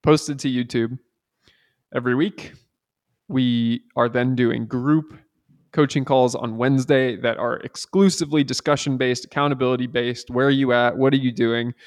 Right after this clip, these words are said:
How are you progressing against your monthly goals based on the iterative goal setting framework that we teach you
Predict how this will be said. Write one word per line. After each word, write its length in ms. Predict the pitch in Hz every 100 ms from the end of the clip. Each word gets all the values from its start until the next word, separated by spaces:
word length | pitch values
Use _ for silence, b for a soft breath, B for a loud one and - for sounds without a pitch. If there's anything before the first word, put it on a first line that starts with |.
| b b
How 160 | 123
are 60 | 147
you 120 | 143
progressing 560 | - 139 139 131 143 127
against 380 | 120 117 113 120
your 80 |
monthly 340 | 110 127 131 135
goals 460 | 120 117 117 117
based 300 | - 117 -
on 80 | 120
the 120 | 117
iterative 440 | 123 135 135 123 120
goal 200 | 123 123
setting 300 | - 120 113
framework 480 | - 127 123 120 -
that 140 | 113
we 140 | 117
teach 360 | - - 147 -
you 200 | 143